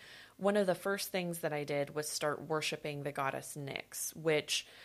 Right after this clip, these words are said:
I don't really talk about because it was very, it was a pretty short amount of time. I would say, like,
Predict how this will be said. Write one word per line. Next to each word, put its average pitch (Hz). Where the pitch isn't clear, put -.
I 185
don't 226
really 247
talk 170
about 190
because 165
it 165
was 151
very, 165
it -
was 240
a 254
pretty 196
short 160
amount 143
of 139
time. 143
I 143
would 147
say, 143
like, 143